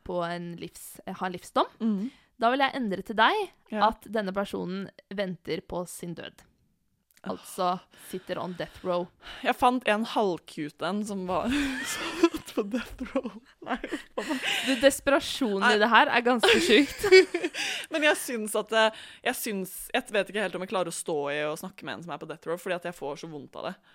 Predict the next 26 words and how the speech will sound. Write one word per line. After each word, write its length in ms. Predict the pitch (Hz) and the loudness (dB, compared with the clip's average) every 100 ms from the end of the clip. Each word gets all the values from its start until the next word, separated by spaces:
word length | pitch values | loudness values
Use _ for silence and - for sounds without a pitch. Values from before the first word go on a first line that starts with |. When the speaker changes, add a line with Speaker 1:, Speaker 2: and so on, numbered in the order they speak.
| _ | _
Speaker 2:
Jeg 140 | - 185 | -4 -4
er 80 | 180 | -4
litt 160 | - 160 | -8 -10
redd 100 | 160 | -10
for, 160 | - - 180 | -14 -6 -4
eller 240 | 175 170 165 160 156 151 | -4 -4 -6 -10 -16 -8
det 160 | 175 | -4
gjør 80 | 165 160 | -4 -4
litt 80 | 156 | -10
vondt 160 | 151 | -12
i 60 | 160 | -14
hjertet 180 | - - | -14 -18
mitt, 80 | - | -16
liksom. 240 | - 170 190 - | -14 -14 -14 -2
Speaker 1:
Jeg 160 | 240 269 302 | 4 4 4
tenker 240 | 254 226 | -4 -6
litt 80 | 226 | -4
sånn 160 | 226 202 | -2 2
her 160 | 196 202 | 2 0
at 160 | 220 - | -6 -6
måten 320 | 240 247 - 185 | -4 -4 -4 -6
du 60 | |
kan 80 | 220 | -4
se 160 | 208 175 | -4 -4
det 80 | |
på, 80 | 185 | 0